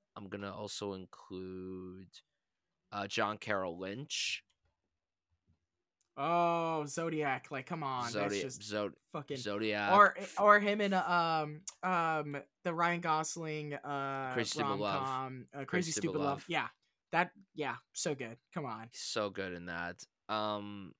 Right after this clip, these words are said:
Speaker 1: Judy Greer. I like Judy Greer. I wish that she got a lot more work to do. Anytime she's on screen, I enjoy her
Speaker 2: Yeah.
Speaker 1: presence.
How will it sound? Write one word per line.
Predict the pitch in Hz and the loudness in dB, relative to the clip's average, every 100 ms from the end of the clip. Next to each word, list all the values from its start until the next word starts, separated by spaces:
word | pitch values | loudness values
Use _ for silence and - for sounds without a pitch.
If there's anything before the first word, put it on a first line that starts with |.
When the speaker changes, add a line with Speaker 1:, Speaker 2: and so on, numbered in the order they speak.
| _ _ _ - | _ _ _ -10
Speaker 1:
Judy | 127 120 113 | -6 -4 -4
Greer. | 104 104 101 110 120 | -6 -4 -2 0 -2
I | 85 | -2
like | 101 98 98 | -4 -4 -6
Judy | - 95 92 | -8 -8 -8
Greer. | 90 92 90 95 | -10 -8 -6 -6
I | 95 | -6
wish | 98 - | -6 -6
that | 92 | -6
she | 90 - 98 95 - | -6 -6 -6 -12 -8
got | 95 90 90 | -4 -4 -6
a | - | -8
lot | 92 92 | -6 -6
more | 87 85 | -8 -10
work | 80 82 | -10 -12
to | - | -14
do. | - 85 80 87 | -14 -12 -10 -10
Anytime | 87 95 101 95 | -10 -10 -12 -10
she's | 95 87 | -10 -10
on | 90 | -12
screen, | - 87 85 | -12 -14 -12
I | 85 | -12
enjoy | 85 92 87 | -12 -12 -10
her | 92 | -10
Speaker 2:
Yeah. | 131 117 | -6 -6
Speaker 1:
presence. | 110 107 117 131 | -4 -6 -8 -10